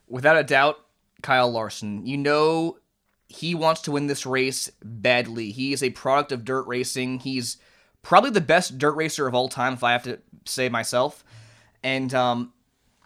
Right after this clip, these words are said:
I think Christopher Bell will have another strong run. Tyler Reddick and, and Cr-, Chase Briscoe, also two products of dirt, could have good runs as well, having that experience. But, you know, they, they've struggled a lot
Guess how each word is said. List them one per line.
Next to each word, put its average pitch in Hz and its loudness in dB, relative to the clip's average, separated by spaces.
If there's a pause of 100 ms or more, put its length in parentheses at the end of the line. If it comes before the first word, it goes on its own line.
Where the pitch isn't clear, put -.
(380)
I 139 6
think 151 -4
Christopher 156 -6
Bell 139 4
will 143 4
have 135 4
another 131 -4
strong 131 -2
run. 131 0 (420)
Tyler 160 6
Reddick 170 4
and, 147 -8 (100)
and 139 0
Cr-, - -8
Chase 156 -4
Briscoe, 160 0
also 147 4
two 147 2
products 139 2
of 135 -8
dirt, 135 2 (220)
could 196 4
have 180 6
good 147 -2
runs 147 2
as 135 -8
well, 147 2
having 143 0
that 135 2
experience. 147 0
But, - 2 (540)
you 147 -6
know, 139 -2
they, 156 0
they've 151 -2
struggled 175 2
a 156 4
lot 151 6